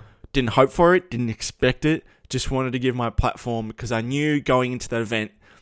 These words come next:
I had to give something back to these people. I, I didn't wanna come in there and take. So, what's the moral of this story? Well, if you've been to networking events, or if, if you have had that mentality of struggling to not hope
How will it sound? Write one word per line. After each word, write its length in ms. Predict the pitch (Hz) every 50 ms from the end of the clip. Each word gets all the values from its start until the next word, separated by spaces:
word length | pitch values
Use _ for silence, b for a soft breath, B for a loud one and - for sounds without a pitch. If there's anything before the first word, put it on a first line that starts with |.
| b b _
I 100 | 104 107
had 200 | 101 117 113 -
to 60 | - 104
give 260 | - 117 113 101 -
something 500 | - - - 107 101 - - 104 104 104
back 320 | 101 - 110 101 104 - -
to 120 | - 104
these 200 | 101 95 98 -
people. 300 | - - - - - -
I, 120 | - - - -
I 60 | 104
didn't 220 | 98 135 127 120
wanna 160 | 123 120 117
come 280 | 110 - 117 - 113 113
in 120 | 110 104 107
there 180 | 104 98 90
and 100 | 92 92
take. 420 | - - 98 98 87 - - - B B B B B B B B
So, 460 | - - - 139 127 120 117 110 104 - b b b b b b b b b b _ - - -
what's 240 | 139 139 139 -
the 60 | 185 151
moral 240 | 147 151 151 147
of 60 | 143 143
this 140 | 147 143
story? 380 | - - 151 143 147 160 170 - -
Well, 300 | 131 123 120 120 - - _ _ _ _ -
if 200 | 131 120 - 147
you've 240 | 196 220 180 - -
been 280 | 147 147 156 165 165 160
to 100 | - 156
networking 640 | 127 123 135 147 - 139 147 143 147 - 151 147 147
events, 500 | 143 - - 156 156 156 160 - - 135
or 200 | 117 110 107 -
if, 180 | 117 - - _
if 180 | - 123 110 -
you 240 | 147 160 170 170 - - - _ -
have 140 | - 113 -
had 260 | 101 127 131 135 131
that 300 | 135 127 - - - B B B B B B B B B B B B _
mentality 640 | 127 147 147 139 - - 135 131 135 143 151 147 139
of 260 | 127 113 104 - -
struggling 680 | - - - - 123 131 127 143 143 143 139 143 139
to 240 | - - 135 120 - - _ _ _ _ _ _ _ _ _ _ -
not 360 | 117 113 117 127 127 - -
hope 400 | - - - - 123 127 -